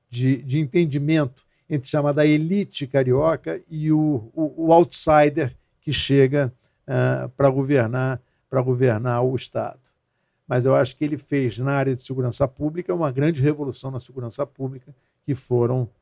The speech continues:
ah, as delegacias legais. Como secretário, ah, eu acho que às vezes ele pecava por excesso. Ele,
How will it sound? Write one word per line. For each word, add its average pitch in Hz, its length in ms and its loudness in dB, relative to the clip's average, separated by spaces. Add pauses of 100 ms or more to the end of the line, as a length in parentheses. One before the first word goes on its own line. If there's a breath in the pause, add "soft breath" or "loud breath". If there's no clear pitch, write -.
(100)
ah, 127 200 -2
as 113 160 -2
delegacias 127 520 -2
legais. - 380 -10 (480)
Como 202 180 2
secretário, 170 840 4 (420)
ah, 139 440 2
eu 156 180 4
acho 165 180 4
que - 80 -4
às 127 140 0
vezes 156 240 6
ele 160 140 0
pecava 156 500 0
por 170 180 -4
excesso. - 720 -4 (420)
Ele, 135 180 -2